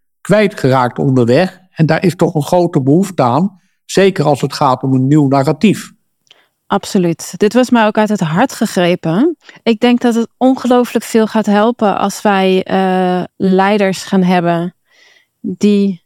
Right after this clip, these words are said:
Speaker 2: met een goed verhaal komen waarom we de dingen anders gaan doen. En waarom wij daar ook met elkaar allemaal beter van worden en wa-, waarom dat leuk is om te doen en goed is om te doen. En tuurlijk, het is niet alleen leuk om te veranderen.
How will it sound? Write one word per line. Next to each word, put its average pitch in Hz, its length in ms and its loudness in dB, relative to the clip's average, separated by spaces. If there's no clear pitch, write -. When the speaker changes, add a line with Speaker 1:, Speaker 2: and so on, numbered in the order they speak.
Speaker 2:
met 208 280 0
een 214 80 -2
goed 233 200 -4
verhaal 226 320 0
komen 208 500 0
waarom 214 440 2
we 226 140 2
de 208 120 0
dingen 202 280 2
anders 247 300 0
gaan 180 240 0
doen. 165 380 -2
En 196 120 -4
waarom 226 280 0
wij 226 160 2
daar 247 160 0
ook 220 140 -2
met 226 180 -2
elkaar 202 300 0
allemaal 190 560 0
beter 220 380 2
van 202 200 0
worden 175 400 0
en 180 500 -2
wa-, 185 200 -2
waarom 208 400 0
dat 208 160 0
leuk 226 260 0
is 220 120 -2
om 202 120 -2
te 196 140 -4
doen 214 200 2
en 190 100 -2
goed - 200 -8
is 233 120 0
om 190 160 -4
te - 120 -14
doen. 170 340 0
En - 400 -2
tuurlijk, 233 260 0
het 208 120 -2
is 220 100 -2
niet 247 220 0
alleen 220 420 2
leuk 165 520 -2
om - 140 -2
te - 100 -10
veranderen. 165 720 0